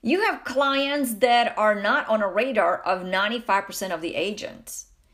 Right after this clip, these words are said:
These buyers and sellers that are possibly nine, twelve, fifteen months out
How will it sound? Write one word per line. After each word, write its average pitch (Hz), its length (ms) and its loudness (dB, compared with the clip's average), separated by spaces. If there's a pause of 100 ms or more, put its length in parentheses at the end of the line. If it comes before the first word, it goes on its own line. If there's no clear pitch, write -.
(440)
These 320 340 0
buyers 220 460 4
and 214 140 -2
sellers 180 640 0
that 180 460 2
are 170 180 2
possibly 208 640 -2
nine, 175 720 -2
twelve, 196 540 4 (120)
fifteen 240 840 0
months 185 340 -2 (160)
out 233 600 -2